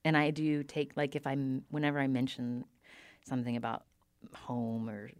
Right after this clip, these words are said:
family dynamics in our family, in our newsletter, on the show, like, I run it past Arthur just to see if he's, my husband, to see if he's comfortable. Um, 'cause that stuff is,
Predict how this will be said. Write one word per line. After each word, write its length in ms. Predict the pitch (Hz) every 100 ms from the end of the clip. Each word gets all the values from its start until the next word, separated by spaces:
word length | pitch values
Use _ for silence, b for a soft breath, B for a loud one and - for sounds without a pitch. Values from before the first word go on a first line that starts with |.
| -
family 400 | - 117 117 110
dynamics 640 | 110 110 110 113 110 -
in 100 | 117
our 100 | 110
family, 680 | 113 - 107 107 104 98 - _ _
in 120 | 120
our 80 | 107
newsletter, 720 | 113 123 120 113 110 98 -
on 100 | -
the 60 | 113
show, 360 | - 98 95 95
like, 160 | -
I 80 | - -
run 160 | 104
it 100 | -
past 340 | - - - -
Arthur 340 | - - - 101
just 180 | - -
to 60 | -
see 180 | - -
if 180 | - -
he's, 260 | - -
my 120 | - 123
husband, 420 | 117 - - 123
to 80 | -
see 260 | - 104 - _ b b b
if 100 | 131
he's 140 | - 131
comfortable. 640 | - 123 - 117 107 113 _
Um, 380 | - 123 117 117 - _ _ _ _ _ _ _
'cause 140 | - 165
that 120 | 160
stuff 280 | - 135 131
is, 320 | 123 -